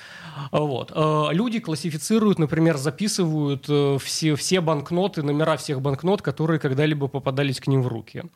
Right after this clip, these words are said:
Да, или номера всех машин, которые они видели. Ну и по, по этому поводу тоже масса всякой художественной литературы, как преступления раскрывают благодаря тому, что человек записывает просто номера всех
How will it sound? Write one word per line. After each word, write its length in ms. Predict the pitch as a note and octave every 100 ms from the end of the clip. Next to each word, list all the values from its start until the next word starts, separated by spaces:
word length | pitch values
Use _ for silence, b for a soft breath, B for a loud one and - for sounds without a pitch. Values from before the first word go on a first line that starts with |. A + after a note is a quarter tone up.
| B B B B
Да, 140 | D3 F#3+
или 200 | F3 F#3
номера 340 | E3 D#3 E3+ E3+
всех 220 | E3 D#3
машин, 340 | D3 - G3
которые 380 | E3 D#3+ D3 D3
они 160 | D3 D#3
видели. 400 | B3 G#3 F3+ D3+
Ну 200 | E3 G#3
и 160 | D#3+
по, 280 | D#3 D#3+ D3+
по 280 | C#3 D#3+ D#3
этому 420 | D#3 D#3+ D3 C#3
поводу 340 | F#3 G3 D#3+ C3+
тоже 260 | D3 C3
масса 280 | C#3 C3+ C#3
всякой 260 | - B2+ C3
художественной 500 | D3+ C#3+ C3 D3 C#3+
литературы, 560 | C3+ D3+ D#3 A3+ A#3
как 180 | - C#3+
преступления 600 | C#3+ A#2+ D3 E3+ D3 C3
раскрывают 540 | B2+ - D3 E3 G#3+ D#3+
благодаря 460 | C3+ C3 C3 D3
тому, 180 | C3+ D#3
что 140 | F3 C3+
человек 220 | D3+ C3+
записывает 460 | B2+ D3+ - C#3
просто 240 | A#2+ B2 B2+
номера 320 | B2 B2+ C3+
всех 260 | C3 C3+